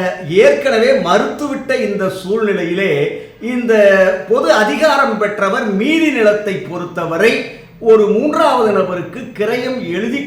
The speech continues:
கொடுத்தது செல்லாது என்று உச்ச நீதிமன்றம் எஸ் வி என் நீதியரசர் பாட்டி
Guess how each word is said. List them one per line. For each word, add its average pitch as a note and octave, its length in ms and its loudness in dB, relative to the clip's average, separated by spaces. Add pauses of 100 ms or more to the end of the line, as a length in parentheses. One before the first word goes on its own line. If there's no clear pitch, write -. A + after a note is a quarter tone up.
கொடுத்தது F#3+ 460 -4 (160)
செல்லாது G#3 640 2 (260)
என்று F#3 320 -6 (720)
உச்ச - 420 -4
நீதிமன்றம் G#3+ 680 -2 (160)
எஸ் - 220 -8
வி B3 100 -6 (140)
என் G#3+ 180 -2
நீதியரசர் G3+ 760 0 (140)
பாட்டி A3 420 0